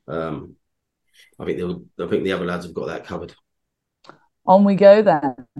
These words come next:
Speaker 2: On we go. Let's talk about some two-year-old. And Henry Longfellow is the one that you can get first go at,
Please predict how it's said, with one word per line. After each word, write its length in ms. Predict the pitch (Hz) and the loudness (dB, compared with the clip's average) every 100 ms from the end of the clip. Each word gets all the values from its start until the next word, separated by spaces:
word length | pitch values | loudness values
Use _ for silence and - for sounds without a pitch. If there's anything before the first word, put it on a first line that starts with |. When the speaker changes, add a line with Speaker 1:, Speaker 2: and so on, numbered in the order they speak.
| - _ - | -20 _ 0
Speaker 2:
On 180 | 185 196 | 2 2
we 80 | |
go. 320 | 185 185 170 151 | 2 2 2 2
Let's 280 | 175 175 - | 0 -2 -6
talk 240 | 196 185 | -4 -4
about 240 | 180 170 - | 2 0 0
some 160 | 170 | -8
two-year-old. 520 | 147 202 190 175 156 143 _ _ _ _ _ _ - | -6 -4 0 2 2 -2 _ _ _ _ _ _ -16
And 80 | 175 - - | -16 -14 -10
Henry 300 | 202 185 180 | -4 -2 0
Longfellow 800 | 185 185 180 - 160 151 143 - | 0 0 -2 -2 0 0 -2 -4
is 120 | 156 | -8
the 80 | 165 | -4
one 260 | 160 156 156 | -2 -2 -4
that 180 | 151 | -6
you 200 | 165 165 | -6 -8
can 240 | 151 160 147 | -8 -8 -2
get 280 | 160 - - | -2 -2 0
first 360 | 160 156 156 | 2 2 2
go 200 | 175 165 | 4 6
at, 240 | 160 180 | 6 4